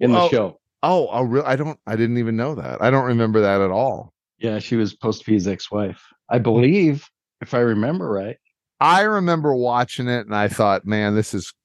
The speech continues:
Speaker 2: a pretty shitty movie."
Speaker 1: That was the movie that I had my first feature in, and they cut it out. But I had
Speaker 2: Oh.
Speaker 1: injured myself. I had injured myself in the scene.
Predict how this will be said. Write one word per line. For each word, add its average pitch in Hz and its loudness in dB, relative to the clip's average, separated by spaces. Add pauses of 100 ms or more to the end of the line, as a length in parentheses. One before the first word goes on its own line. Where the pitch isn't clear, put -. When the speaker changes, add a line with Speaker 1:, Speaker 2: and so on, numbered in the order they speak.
(140)
Speaker 2:
a 104 0
pretty 117 2
shitty 85 0
movie." 65 -8 (560)
Speaker 1:
That 175 0
was 160 0
the 139 0
movie 143 4
that 127 -8 (100)
I 123 0 (140)
had 127 0
my 131 0
first - -4 (240)
feature 101 0 (160)
in, 101 -4
and 98 -2 (380)
they 101 0
cut 104 0
it 98 0
out. 92 -4 (340)
But 117 2
I 120 6
had 120 6
Speaker 2:
Oh. 123 2
Speaker 1:
injured 160 4
myself. 101 0 (480)
I 107 2
had 104 2
injured 131 4
myself 104 0
in 101 -2
the 92 -4
scene. 120 0